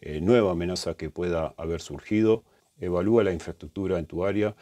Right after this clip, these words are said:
Eh, la calidad de infraestructuras puede afectar directamente a la respuesta y recuperación ante un desastre. Nunca olvides las amenazas humanas, examina posibles tensiones sociales, movimientos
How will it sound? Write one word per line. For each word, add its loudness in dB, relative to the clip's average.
Eh, 0
la 0
calidad 8
de 4
infraestructuras -4
puede -2
afectar -2
directamente -4
a -6
la 0
respuesta -2
y -14
recuperación -6
ante -8
un -6
desastre. -10
Nunca 0
olvides 2
las -6
amenazas -6
humanas, -2
examina -4
posibles -4
tensiones -6
sociales, 2
movimientos -6